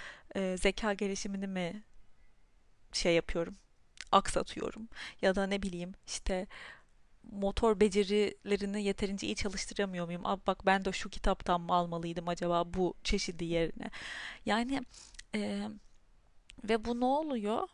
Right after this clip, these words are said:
Bu hadi annelik örneği, beslenmeye geçelim. E, biri diyor ki, "Ben işte aralıklı oruç şeklinde besleniyorum." Ötekisi diyor ki, "İşte benim, e,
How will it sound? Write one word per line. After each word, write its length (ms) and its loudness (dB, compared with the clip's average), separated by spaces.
Bu 200 4
hadi 220 6
annelik 480 6
örneği, 240 0
beslenmeye 520 4
geçelim. 440 0
E, 300 2
biri 320 2
diyor 260 0
ki, 240 0
"Ben 160 8
işte 260 2
aralıklı 460 2
oruç 400 -2
şeklinde 500 2
besleniyorum." 680 0
Ötekisi 500 -4
diyor 160 -2
ki, 100 -8
"İşte 240 -2
benim, 240 -2
e, 520 0